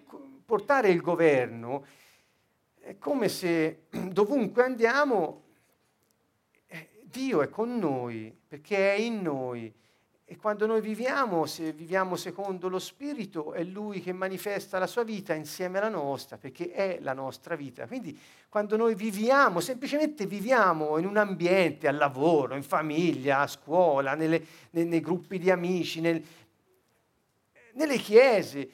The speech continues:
eh, insomma, voglio dire, è il Re che manifesta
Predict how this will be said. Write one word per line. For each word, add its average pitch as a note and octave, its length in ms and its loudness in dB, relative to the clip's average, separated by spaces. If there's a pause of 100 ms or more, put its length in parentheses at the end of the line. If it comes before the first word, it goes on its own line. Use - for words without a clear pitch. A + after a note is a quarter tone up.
(120)
eh, - 220 -18
insomma, C4+ 360 -2
voglio C#4+ 240 -4
dire, F#3+ 520 0
è D4 100 6
il G#3+ 220 4
Re A#3+ 580 4
che - 720 -4
manifesta C3+ 920 -8